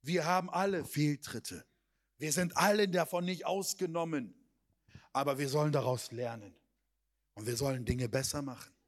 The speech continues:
Wie ist dein Ja? Wie ist dein Nein? Falsche und unaufrichtige Worte. Und jetzt komme ich zum letzten Punkt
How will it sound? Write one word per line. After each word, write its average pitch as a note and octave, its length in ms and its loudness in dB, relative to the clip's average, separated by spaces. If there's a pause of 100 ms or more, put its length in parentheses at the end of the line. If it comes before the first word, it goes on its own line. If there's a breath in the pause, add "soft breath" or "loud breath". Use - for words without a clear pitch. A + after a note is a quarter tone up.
(1200)
Wie F#3 160 2
ist G#3 280 0
dein D3+ 200 4
Ja? E3 480 2 (160 soft breath)
Wie E3 160 -4
ist D#3+ 240 -6
dein A#2+ 180 -6
Nein? A2 360 -12 (2750)
Falsche E3 680 2 (120)
und C3 280 -4
unaufrichtige B2 760 0
Worte. A2 400 -2 (1600)
Und C3+ 120 2
jetzt F3+ 160 2
komme G3+ 240 4
ich - 240 -4
zum D#3+ 160 2
letzten F#3 340 2
Punkt F3 400 2